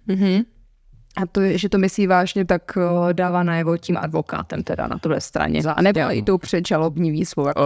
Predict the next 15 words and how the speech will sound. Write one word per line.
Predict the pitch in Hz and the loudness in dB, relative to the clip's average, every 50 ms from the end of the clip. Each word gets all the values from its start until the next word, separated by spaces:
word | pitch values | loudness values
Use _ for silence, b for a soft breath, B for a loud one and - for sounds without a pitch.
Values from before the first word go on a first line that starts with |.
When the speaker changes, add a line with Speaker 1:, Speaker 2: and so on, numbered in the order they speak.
| 135 139 | 2 2
Speaker 2:
Eh, | - | 0
obojím, | - 131 131 135 120 104 90 - - | 0 2 2 4 2 2 0 -2 -4
obojím, | 113 107 110 104 101 107 | -2 0 2 2 4 4
Speaker 1:
Mhm. | 208 208 | 4 4
Speaker 2:
protože | - - 156 147 156 | 4 2 2 2 2
předžalobní | - - 160 143 156 151 147 151 160 131 | 0 0 0 0 2 2 4 4 4 4
výzva, | 117 117 127 135 143 | 4 2 2 2 2
jak | 139 127 - | 2 0 -2
už | 135 - | -4 -2
název | 139 127 127 123 139 | 0 0 0 2 2
napovídá, | 120 104 92 - 117 113 120 123 127 131 131 127 131 131 127 b b b b b | 2 2 2 2 2 2 2 4 4 4 4 2 0 -4 -6 b b b b b
Speaker 1:
Mhm. | 190 180 | 2 4
Speaker 2:
je | 180 117 120 120 | 4 4 4 4
nějaká | 120 123 127 123 120 120 117 - 135 123 - - | 4 4 4 4 2 0 0 0 0 0 0 -2
upomínka, | 127 - _ _ - 131 123 123 127 127 123 123 127 123 110 - 127 123 120 120 120 117 | -6 -12 _ _ 0 2 2 4 4 4 4 6 4 4 4 4 2 4 4 4 2 0